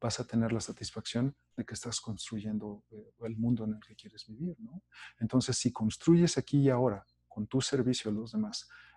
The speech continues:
este mundo en el futuro, este mundo te va a seguir. Y cuando aterrices en el futuro, que se convierte en presente,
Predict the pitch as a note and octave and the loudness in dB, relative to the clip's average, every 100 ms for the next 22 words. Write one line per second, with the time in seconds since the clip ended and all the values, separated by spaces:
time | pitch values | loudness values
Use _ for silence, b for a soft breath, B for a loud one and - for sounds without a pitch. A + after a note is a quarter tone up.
0 | - A#2 - A#2+ B2 B2 C#3+ G#3+ _ _ | -6 -4 0 4 6 6 4 2 _ _
1 | _ _ _ _ _ _ _ A2+ G#2+ - | _ _ _ _ _ _ _ 0 0 -2
2 | - C3+ G3 - A#2+ C3 B2+ A#2+ A2+ G#2+ | 0 2 2 -2 -2 2 4 4 2 -4
3 | G2+ A2+ A#2+ - _ _ _ _ _ _ | -4 -2 -2 -4 _ _ _ _ _ _
4 | _ _ - A#2+ A2+ A2 A2+ G#2+ C3 E3+ | _ _ 0 2 4 2 2 4 4 4
5 | - C#3 A#2 A2+ C#3+ G3 - - - - | 2 4 2 2 4 4 2 -8 -10 -4
6 | G#2 A2 A2+ C#3+ D#3 D#3+ F#3 E3 F#3 | 0 0 4 4 6 6 6 6 4